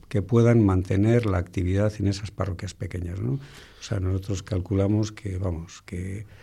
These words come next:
que habría más de, ma-, más de cien parroquias en, en Vizcaya que no podrían subsistir sin, sin esa caja diocesana de compensación. Por eso le damos mucha importancia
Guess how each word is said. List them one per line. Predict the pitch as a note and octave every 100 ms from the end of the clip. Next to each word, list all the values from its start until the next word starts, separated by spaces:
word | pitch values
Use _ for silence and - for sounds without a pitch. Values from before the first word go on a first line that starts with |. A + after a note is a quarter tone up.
| - _
que | -
habría | F#2 G2 F#2 F2+
más | F#2 G2+ G2+
de, | F#2
ma-, | F#2+ G2
más | G#2 G2+
de | G2
cien | F#2+ G#2 G2
parroquias | G2+ G2+ G#2+ A2 G#2+ A#2 A2
en, | - F#2 F#2 G2
en | - G2
Vizcaya | G2 - G2+ G2+ G#2+ G#2 - _
que | -
no | F#2+ G#2
podrían | G2+ G2 G#2+ G2+
subsistir | - F2+ - F#2+ - G#2+ A#2 - - - -
sin, | - A#2+ G#2 A2 G#2+ G#2 G2+
sin | F#2+ - F#2 F2+
esa | F#2 G2 G#2+ G2 F#2+ F#2
caja | F#2+ G2 G2+
diocesana | F#2+ F2+ F#2 F#2+
de | F#2
compensación. | F#2 F2+ F#2 F2+ F2 G#2+ F#2+ F2 - - - - -
Por | G#2
eso | G2
le | A2 G#2
damos | G#2+ G#2+ G#2
mucha | G2+ G#2+ -
importancia | F#2+ - F2+ A2+ G#2 A#2+